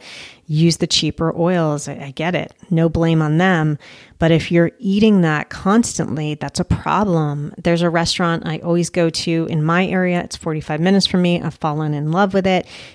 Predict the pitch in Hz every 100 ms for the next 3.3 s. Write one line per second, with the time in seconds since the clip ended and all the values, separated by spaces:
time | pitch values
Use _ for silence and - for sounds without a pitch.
0 | _ 180 170 175 170 165 170 180 214 180
1 | 180 190 190 190 - - _ _ _ -
2 | 196 214 202 190 - 185 - 180 170 175
3 | 170 170